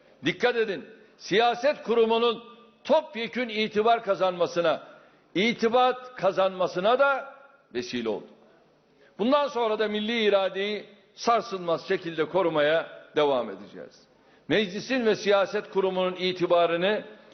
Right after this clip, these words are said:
muhafaza etmeye, daha da güçlendirmeye devam edeceğiz. Biz milletimize inanıyoruz. Milletimize güveniyoruz. Milletimizin her konuda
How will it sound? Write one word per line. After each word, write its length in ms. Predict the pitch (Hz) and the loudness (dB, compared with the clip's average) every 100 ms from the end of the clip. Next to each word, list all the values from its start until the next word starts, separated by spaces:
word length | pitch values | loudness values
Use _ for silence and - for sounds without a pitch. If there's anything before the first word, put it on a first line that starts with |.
| - | -6
muhafaza 500 | 120 170 185 190 165 | 2 4 4 0 2
etmeye, 560 | 233 226 220 226 226 - - - _ 117 | 2 2 0 2 2 -2 -8 -20 _ 2
daha 280 | 226 254 208 | 2 2 0
da 260 | 175 - - | -4 -4 -14
güçlendirmeye 880 | 151 - 190 180 180 175 170 185 - - - 123 | -14 0 0 2 -2 2 4 4 0 -8 -12 0
devam 360 | 151 180 165 127 | 4 4 2 -2
edeceğiz. 560 | 98 87 73 - - _ _ _ _ _ | -14 -18 -20 -20 -20 _ _ _ _ _
Biz 220 | 254 220 202 | 0 0 0
milletimize 640 | 233 226 214 208 202 202 | 2 2 0 0 2 2
inanıyoruz. 520 | 190 185 175 127 - - - _ _ _ _ _ _ - | 2 2 2 0 -2 -20 -20 _ _ _ _ _ _ 0
Milletimize 720 | 220 254 247 240 190 254 247 | 4 4 2 -4 2 4 2
güveniyoruz. 640 | 180 208 214 220 202 - - - - _ _ _ - | 2 0 4 2 2 -2 -12 -20 -20 _ _ _ -2
Milletimizin 640 | 180 247 240 254 226 262 | 2 2 0 -2 0 2
her 240 | 277 294 220 | 4 2 2
konuda 460 | 233 214 208 175 | 0 2 2 0